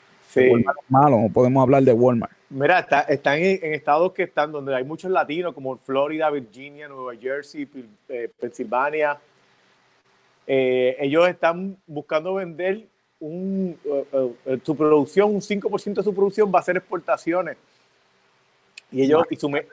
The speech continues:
Speaker 1: su, su meta es llegar a un veinte por ciento en cinco años. Y vamos, y está en un buen momento porque ahora mismo la, la carne está en escasez. Así que a lo mejor ese, ese cinco por ciento no va, no va a dar abasto.
Speaker 2: Chacho, mira.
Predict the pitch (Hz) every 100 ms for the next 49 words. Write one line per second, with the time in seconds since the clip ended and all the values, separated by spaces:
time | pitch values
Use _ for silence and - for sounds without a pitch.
0 | - 160 156 - 160 170 185 196 202 208
1 | 202 170 185 208 185 190 202 220 202 180
2 | 170 _ _ _ _ 139 139 - 156 -
3 | 202 294 277 160 156 226 247 147 135 156
4 | 220 226 233 208 190 269 294 214 156 156
5 | 156 196 214 240 175 156 156 135 135 143
6 | 190 202 196 - 160 131 208 214 - _
7 | _ _ - 123 123 139 220 160 123 -
8 | _ 139 135 131 127 160 190 190 175 165
9 | 170 185 180 175 175 180 208 185 165 160
10 | 135 131 143 160 160 131 151 175 - -
11 | _ _ _ _ _ - - 92 123 -
12 | 117 131 143